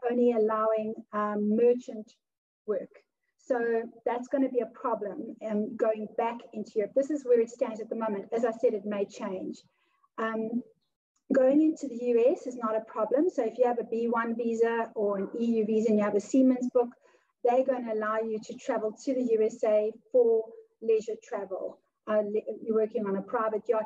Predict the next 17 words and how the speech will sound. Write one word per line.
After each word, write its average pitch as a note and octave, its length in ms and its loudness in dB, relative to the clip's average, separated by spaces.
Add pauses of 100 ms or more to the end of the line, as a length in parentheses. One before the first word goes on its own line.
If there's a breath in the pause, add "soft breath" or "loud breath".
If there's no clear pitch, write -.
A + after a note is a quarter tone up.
is G3+ 120 -8
no G#3+ 220 0 (100)
issue A3 300 -2
at - 240 -4
all. G#3 320 2 (260 loud breath)
But B3 160 2
then D4+ 300 4
coming D#4+ 260 2
back, B3 380 -2 (420)
um, A3 360 -4 (460 loud breath)
to B3+ 100 0
Europe C#4+ 360 2
again G#3+ 300 -2
is G3+ 140 -12
an G#3 120 -8
issue. - 460 -10 (460)
So B3 640 2